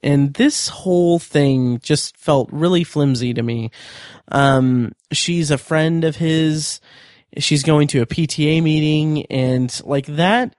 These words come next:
that in and of itself, that's, that's okay by itself. Him meeting her, being in a rush to get, to get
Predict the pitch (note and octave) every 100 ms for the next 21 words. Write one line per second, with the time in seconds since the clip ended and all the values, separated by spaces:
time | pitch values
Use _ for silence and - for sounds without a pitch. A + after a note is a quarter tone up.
0 | - C3+ A3+ D4 F#3+ F3+ D#3 B2+ - G#2
1 | - F3+ A#3+ - D#3+ G3 G#3+ D#3+ D#3 C#3+
2 | B2 A#2 - - - - E3+ - D#3 F3
3 | F#3 E3 D#3+ D#3+ D#3 D3+ C3+ B2+ - -
4 | - - - - D#3 D#3+ D#3 D3 C#3 -
5 | D3+ C#3+ C3+ - - C#3+ C#3+ B2+